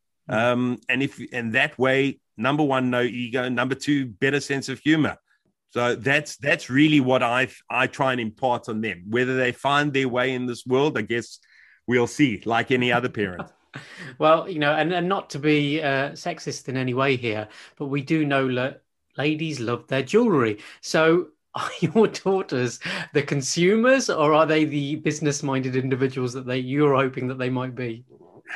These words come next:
Speaker 2: So I have to confess, I, I have tried to play,
Speaker 1: <laughs>
Speaker 2: I don't know if it's a part, part parent, part mentor, part whatever, but I remember going back a few years, I was in Thailand on a business trip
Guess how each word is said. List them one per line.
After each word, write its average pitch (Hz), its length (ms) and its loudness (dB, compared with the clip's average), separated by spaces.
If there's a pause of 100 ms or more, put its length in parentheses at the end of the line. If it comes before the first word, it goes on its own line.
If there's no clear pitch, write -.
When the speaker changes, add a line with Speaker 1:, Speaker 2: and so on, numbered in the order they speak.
(300)
Speaker 2:
So 135 340 0 (160)
I 127 140 0
have 151 200 0
to 151 100 -4
confess, 135 680 0
I, 123 180 -4
I 131 160 2
have 156 500 -2 (160)
tried 135 380 0
to 131 100 -6
play, 117 720 0 (440)
Speaker 1:
<laughs> - 420 -16
Speaker 2:
I 123 60 2
don't 147 160 2
know 147 80 6
if 135 300 0
it's 135 160 -4
a 120 40 -6
part, - 460 -2
part 160 280 0 (220)
parent, 151 520 2
part 139 340 -2 (380)
mentor, 131 520 -2
part 120 360 -4
whatever, 113 320 2
but 101 160 -2
I 104 80 -4
remember 135 640 0 (360)
going 123 280 0
back 120 200 0
a 120 60 2
few 123 260 0
years, 107 540 2 (100)
I 101 100 -6
was 110 200 0
in 110 120 0
Thailand 117 680 0
on 110 80 0
a 107 40 -2
business 110 440 -4
trip 95 220 -4